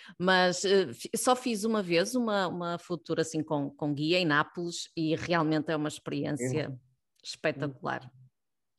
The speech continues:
Speaker 2: Eu
Speaker 1: É.
Speaker 2: posso dizer que eu, neste momento, não viajo com as minhas jornadas sendo norte, sul, leste a oeste, mas eu viajo quando vou para qualquer país do mundo, é...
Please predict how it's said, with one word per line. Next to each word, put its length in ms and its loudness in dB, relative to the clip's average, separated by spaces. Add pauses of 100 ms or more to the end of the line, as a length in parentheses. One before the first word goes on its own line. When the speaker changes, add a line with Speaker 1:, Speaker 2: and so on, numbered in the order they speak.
(140)
Speaker 2:
Eu 120 8
Speaker 1:
É. 100 4
Speaker 2:
posso 280 2
dizer 640 0
que 80 0
eu, 380 -2 (140)
neste 320 -2
momento, 480 -4
não 340 0
viajo 720 0 (420)
com 220 0
as 100 0
minhas 180 2
jornadas 420 0
sendo 260 -2
norte, 400 0
sul, 220 -4
leste 280 -2
a 60 -2
oeste, 400 -4 (380)
mas 180 0
eu 100 4
viajo 460 0
quando 180 -4
vou 120 -6
para 120 -10 (280)
qualquer 400 -2
país 180 -4
do 80 0
mundo, 400 -2
é... 320 -2